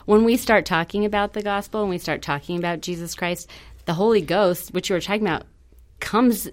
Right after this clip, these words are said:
into the room and people can feel it. They can feel it in their heart. And maybe it settles you down a little bit, and maybe they can feel the truth of what you're saying. So sometimes I think we're super afraid to talk to people, but what's the worst they could do?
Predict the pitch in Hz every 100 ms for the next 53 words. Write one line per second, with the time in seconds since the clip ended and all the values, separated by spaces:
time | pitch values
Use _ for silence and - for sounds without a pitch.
0 | - 202 277 254 214 202 294 226 147 -
1 | 180 175 160 - - - - - - 233
2 | 302 339 294 202 311 220 - 185 233 233
3 | 254 247 240 220 208 262 233 185 185 202
4 | 214 156 - 190 175 165 175 196 208 220
5 | 226 226 233 226 269 262 - - 170 175
6 | 175 180 156 160 214 208 185 170 165 180
7 | 170 151 160 143 - - 160 180 - -
8 | - - - - - - 160 147 - 233
9 | 247 214 196 190 180 165 - 190 196 175
10 | 185 185 165 - 160 175 185 208 220 240
11 | 240 - - - 302 180 247 - 247 254
12 | 254 226 220 170 226 185